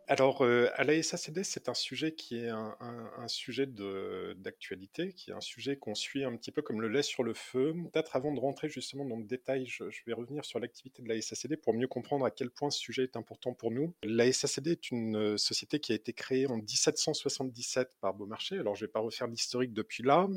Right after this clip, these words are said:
mais c'est une société dont l'objet est de percevoir et de répartir les droits d'auteur dans les répertoires du spectacle vivant et de l'audiovisuel. On a globalement six métiers avec une chaîne de valeur qui s'articule derrière, euh,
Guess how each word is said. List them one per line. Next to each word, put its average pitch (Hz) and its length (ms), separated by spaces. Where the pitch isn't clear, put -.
mais 113 120
c'est - 240
une 110 80
société - 400
dont 127 140
l'objet 113 320
est 110 140
de 107 380
percevoir 135 520
et 113 40
de 92 60
répartir - 460
les 127 100
droits 123 220
d'auteur 120 480
dans 117 540
les 101 80
répertoires 113 440
du 101 120
spectacle - 520
vivant 117 280
et 131 60
de 104 60
l'audiovisuel. 117 720
On 135 220
a 151 180
globalement 127 580
six - 320
métiers 139 640
avec 110 280
une 104 80
chaîne 135 200
de 117 80
valeur 117 360
qui - 140
s'articule - 720
derrière, 107 380
euh, 95 340